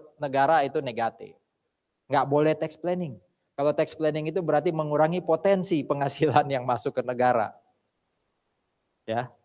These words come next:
jadi negatif celah tax planning itu dari kacamata fiskus atau negara. Buat W P sih senang-senang aja. Nah, saudara-saudara,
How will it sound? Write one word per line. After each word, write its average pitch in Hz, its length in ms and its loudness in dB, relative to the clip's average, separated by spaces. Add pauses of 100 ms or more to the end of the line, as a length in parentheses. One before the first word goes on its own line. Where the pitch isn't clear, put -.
(180)
jadi 135 160 6
negatif 165 800 6
celah 156 240 10
tax 151 240 4
planning 151 340 4
itu 160 140 2
dari 143 180 6
kacamata 135 720 2 (320)
fiskus - 800 4
atau 127 160 0
negara. 117 480 0 (560)
Buat 170 320 10
W 190 160 12
P 202 80 10
sih 247 160 2
senang-senang 160 480 2
aja. 123 240 -2 (3750)
Nah, 147 400 8
saudara-saudara, 151 960 6